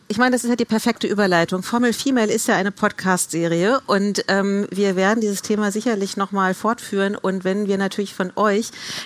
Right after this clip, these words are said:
ganz viele Mails auch bekommen zu den Gedanken, die ihr jetzt als habt, äh, aufgrund dieses, ja, ich nenn's jetzt mal Impuls, dann greifen wir das natürlich total gerne auf und diskutieren das einfach in der nächsten Ausgabe Formel Female.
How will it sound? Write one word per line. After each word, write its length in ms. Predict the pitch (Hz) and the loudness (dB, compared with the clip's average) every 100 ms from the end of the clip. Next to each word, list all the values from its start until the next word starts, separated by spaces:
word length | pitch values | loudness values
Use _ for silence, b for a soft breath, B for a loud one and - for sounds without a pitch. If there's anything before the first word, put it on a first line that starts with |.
| - | 2
ganz 200 | 240 277 | 2 4
viele 240 | 269 214 | 2 4
Mails 460 | 196 196 359 440 - | 4 4 4 4 4
auch 240 | 196 190 | 2 2
bekommen 560 | - 196 208 202 226 220 | 0 -2 0 2 2 2
zu 180 | 233 | 0
den 160 | 214 214 | 2 2
Gedanken, 420 | 202 202 220 226 | 2 2 2 0
die 120 | 208 | -4
ihr 120 | 190 208 | 0 0
jetzt 220 | 202 - | 0 -2
als 380 | 190 190 - - B B B B | -4 -2 -4 -6 B B B B
habt, 360 | 220 - - - | 0 0 -4 0
äh, 140 | 190 190 | 2 2
aufgrund 460 | 196 - 208 202 | 0 0 -2 0
dieses, 300 | 202 190 190 | -2 -2 0
ja, 220 | 208 196 190 | 4 4 2
ich 120 | - | 0
nenn's 200 | 247 381 | 0 2
jetzt 160 | 254 214 | 0 4
mal 160 | 202 | 4
Impuls, 880 | - 175 - - 330 254 415 - - - | 4 -2 -2 2 4 4 4 0 0 2
dann 240 | 208 214 | 2 2
greifen 340 | - 214 247 | 2 2 2
wir 80 | 247 | 0
das 160 | 202 196 | 0 0
natürlich 300 | 202 220 196 | -2 -4 -4
total 440 | 208 - 202 233 | -4 -2 0 2
gerne 360 | 220 190 180 - | 4 2 2 0
auf 400 | 185 180 277 - | 0 0 0 -2
und 420 | - 190 196 - | -4 -4 -4 -4
diskutieren 460 | 208 - 202 202 220 | -4 -2 -2 0 0
das 160 | 233 | -2
einfach 300 | - 196 214 | -2 -2 -2
in 80 | 208 | -2
der 100 | 208 | 0
nächsten 420 | 208 254 - 359 | -2 -4 -6 -6
Ausgabe 560 | 302 180 175 180 175 175 | -2 -2 -2 0 0 0
Formel 360 | - 170 170 170 | -2 -4 -2 -6
Female. 600 | - 170 160 151 170 | -6 -6 -4 -4 -4